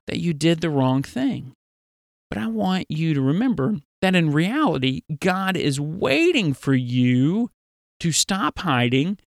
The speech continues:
confess your sin, and repent, or tell him that you're sorry. He is waiting for you to return. Now, is he sad that you've done the wrong thing?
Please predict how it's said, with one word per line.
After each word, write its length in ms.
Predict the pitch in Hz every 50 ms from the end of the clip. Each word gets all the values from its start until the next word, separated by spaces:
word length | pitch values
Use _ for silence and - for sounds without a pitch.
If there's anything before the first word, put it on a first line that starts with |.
| _ _ _ _
confess 640 | - - 190 180 - - - 196 - 220 - - -
your 80 | -
sin, 280 | - - - - 117 131
and 200 | 156 185 220 226
repent, 600 | 269 269 233 - - - - 339 302 - - -
or 140 | - - 175
tell 280 | - - 185 143 143
him 100 | 143 160
that 140 | 170 - -
you're 100 | - 196
sorry. 580 | - - - - - - 131 - 147 131 196 - _ _ _ _ _ _ _
He 180 | - - 233 214
is 140 | 190 165 160
waiting 680 | 170 190 202 214 240 240 240 254 269 269 285 269 262
for 160 | - - 175
you 480 | 156 143 123 123 123 123 123 131 151 175 -
to 100 | - 202
return. 400 | 226 247 - - 269 254 180 139
Now, 220 | 180 208 202 160 -
is 140 | 160 165 -
he 100 | 170 156
sad 400 | - - - 135 127 131 151 202
that 120 | 233 -
you've 120 | 226 220
done 160 | 202 220 214 214
the 80 | 202
wrong 220 | 214 214 208 208 190
thing? 260 | - 214 214 202